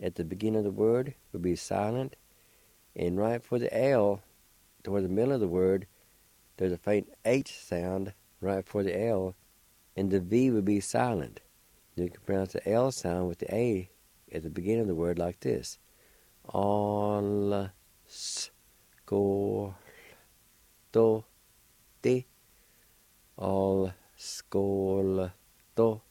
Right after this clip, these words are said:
Ascoltote.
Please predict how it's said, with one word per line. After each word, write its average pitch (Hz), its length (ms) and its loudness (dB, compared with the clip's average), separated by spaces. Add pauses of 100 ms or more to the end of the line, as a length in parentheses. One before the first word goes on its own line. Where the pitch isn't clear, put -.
(1600)
Ascoltote. 101 1300 -2